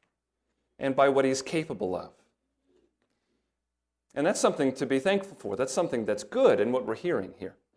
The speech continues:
right? It's easy for us to jump to Jesus' reply to them, uh, a-, and to overlook some of the positive of what they're just saying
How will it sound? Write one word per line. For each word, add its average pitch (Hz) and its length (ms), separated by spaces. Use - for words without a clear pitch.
right? 131 220
It's 127 160
easy 160 240
for 131 200
us 120 100
to - 140
jump 151 420
to 147 180
Jesus' 131 600
reply 143 520
to 123 180
them, 98 400
uh, 107 140
a-, - 320
and 117 360
to - 160
overlook 135 680
some 135 200
of 131 60
the - 80
positive 131 640
of - 240
what 120 180
they're 127 140
just 131 300
saying 170 420